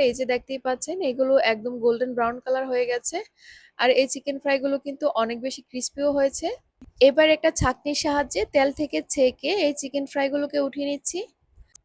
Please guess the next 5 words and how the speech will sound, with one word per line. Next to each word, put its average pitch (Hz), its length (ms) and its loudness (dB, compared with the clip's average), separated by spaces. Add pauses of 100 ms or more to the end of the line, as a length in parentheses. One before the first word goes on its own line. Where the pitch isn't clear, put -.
(300)
বাকি 247 320 4
যে 294 160 0
চিকেনগুলো 294 540 -2
আছে, 262 360 2
সেইগুলোকেও 285 680 -2